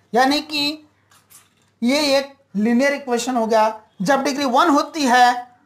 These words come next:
जिस equation में, तो उस equation को हम लोग linear equation कहते हैं।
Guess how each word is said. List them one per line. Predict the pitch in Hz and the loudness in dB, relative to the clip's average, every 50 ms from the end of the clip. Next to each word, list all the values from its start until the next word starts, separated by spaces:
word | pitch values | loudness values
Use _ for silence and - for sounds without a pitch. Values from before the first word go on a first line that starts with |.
| _ _ _ _ _ _ _ _ _ - | _ _ _ _ _ _ _ _ _ -8
जिस | 185 302 285 - 277 | -6 -6 -6 -6 -8
equation | 262 269 262 247 240 247 - 269 269 | -10 -6 -4 -4 -2 -2 -2 -2 -2
में, | 269 262 254 247 240 247 - - _ _ _ _ - | 0 0 0 0 -2 -4 -6 -12 _ _ _ _ -4
तो | 330 | -2
उस | 339 359 339 - | -2 -2 -2 -4
equation | 285 - - 247 233 233 - 269 | -6 -6 -4 -4 -4 -4 -6 -8
को | 240 240 | -6 -2
हम | 254 | 0
लोग | 254 262 | 0 0
linear | 240 220 226 220 233 247 | 2 0 0 0 0 -2
equation | 247 247 - 233 220 220 - 254 | -4 -4 -4 -4 -4 -2 -4 -6
कहते | 262 - 214 202 202 - 220 | -4 -4 -4 -4 -2 -4 -2
हैं। | 208 208 208 214 214 | -2 -2 -2 -4 -6